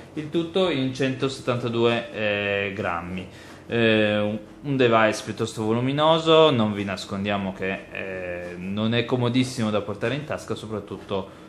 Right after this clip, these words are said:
la sagoma di questo device verrà, eh, inevitabilmente,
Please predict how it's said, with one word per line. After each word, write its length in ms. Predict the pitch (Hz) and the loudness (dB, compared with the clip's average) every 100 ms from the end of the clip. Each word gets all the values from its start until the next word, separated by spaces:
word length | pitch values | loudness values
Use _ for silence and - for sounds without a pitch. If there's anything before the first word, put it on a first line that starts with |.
| - | -4
la 140 | 113 | -2
sagoma 720 | 113 123 117 104 104 104 101 | 2 6 8 6 2 0 0
di 140 | 98 104 | -2 -6
questo 720 | 110 98 - 107 101 98 101 | -8 -8 -6 -2 2 2 0
device 720 | 101 113 95 92 92 - 98 | -2 0 0 0 -2 -6 -6
verrà, 1400 | 95 98 98 104 101 104 - 95 92 87 87 87 85 87 87 | -4 -4 0 2 2 2 -2 -8 -8 -8 -6 -6 -8 -10 -10
eh, 60 | |
inevitabilmente, 1300 | 90 95 95 98 95 95 95 92 90 95 95 92 - | -8 -8 -8 -8 -8 -6 -6 -6 -8 -6 -4 -6 -10